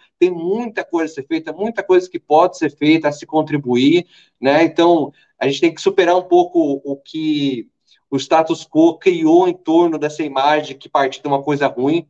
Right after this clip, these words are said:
muito pelo contrário, são pessoas em partidos que fazem coisas ruins, mas não são os partidos necessariamente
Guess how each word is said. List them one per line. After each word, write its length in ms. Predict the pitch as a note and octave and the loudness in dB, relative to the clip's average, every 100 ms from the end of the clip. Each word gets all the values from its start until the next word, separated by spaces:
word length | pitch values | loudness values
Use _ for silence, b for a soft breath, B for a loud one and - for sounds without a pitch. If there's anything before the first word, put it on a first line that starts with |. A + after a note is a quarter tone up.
| C#3 | -4
muito 320 | F3 A#3 A#3 | -2 -2 0
pelo 160 | F#3 | -2
contrário, 680 | E3+ D3+ C3 A#2+ A#2+ C#3 D#3 B B | 0 -2 -2 0 2 2 0 B B
são 200 | - E3 | -4 -2
pessoas 840 | E3 E3+ - - G3+ A#3 A3+ G3+ F#3 | 2 0 -2 -2 2 2 2 -2 -4
em 80 | |
partidos 600 | - E3 C#3+ - E3+ E3 | -4 -4 -4 -6 -10 -10
que 120 | - E3 | -20 -6
fazem 340 | D#3 D3+ D3+ | -2 -2 -4
coisas 380 | D3 C#3+ C3+ - | -8 -6 -6 -4
ruins, 200 | D#3 D#3+ | -4 -4
mas 160 | D#3+ | -4
não 160 | D#3+ E3+ | -4 -6
são 200 | E3+ E3 | -4 -6
os 80 | - | -2
partidos 360 | D3+ C#3+ D#3 | -2 -2 -4
necessariamente 800 | D3+ C#3+ - C3+ B2+ C3+ C#3 - | -4 -6 -2 0 0 -2 -4 -10